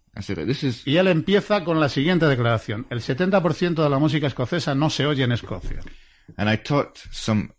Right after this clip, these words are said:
Speaker 1: some old tunes which I found in Nova Scotia.
Speaker 2: Y entonces empieza a enseñarles a los que están en aquel, en aquella clase una serie de tonadas que ha aprendido en Nueva Escocia, en Canadá.
Speaker 1: Yeah, and, uh,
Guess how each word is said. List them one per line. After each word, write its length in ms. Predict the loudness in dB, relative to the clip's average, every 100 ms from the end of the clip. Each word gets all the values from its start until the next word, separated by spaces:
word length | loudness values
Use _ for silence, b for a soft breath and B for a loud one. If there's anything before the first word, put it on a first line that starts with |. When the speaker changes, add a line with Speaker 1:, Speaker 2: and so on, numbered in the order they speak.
| -16
Speaker 1:
some 260 | -6 -4 0
old 380 | 2 2 0 -8 -20 _ _ _ _ _ _ -6
tunes 440 | 0 0 0 -4
which 160 | -4 -4
I 60 | -4
found 380 | -2 0 0
in 120 | 0 0
Nova 220 | -2 -4
Scotia. 520 | -6 -6 -6 -8 -14 -20 -20 _ -4
Speaker 2:
Y 60 |
entonces 420 | -2 0 2 2 4
empieza 340 | 4 2 2
a 40 |
enseñarles 560 | 2 2 2 2 2 0
a 60 | -2
los 120 | -2
que 80 | -6
están 300 | -4 -2 0
en 140 | 0
aquel, 640 | -2 -2 -2 0 -2 -4 -4
en 140 | -6
aquella 300 | -2 0 2
clase 460 | 4 4 4 2 0 b b b b
una 240 | -2 2 2
serie 420 | 0 0 2 2
de 160 | 2
tonadas 600 | 0 0 0 2 2 0 -4
que 220 | -2 0
ha 120 | 2
aprendido 600 | 2 0 0 0 2 2
en 80 | 4
Nueva 180 | 2 0
Escocia, 400 | 0 -2 -2 -8
en 80 |
Canadá. 440 | -6 -4 -4 -4 -8 _
Speaker 1:
Yeah, 220 | -4 -4 -2
and, 220 | 0 2
uh, 200 | 2 0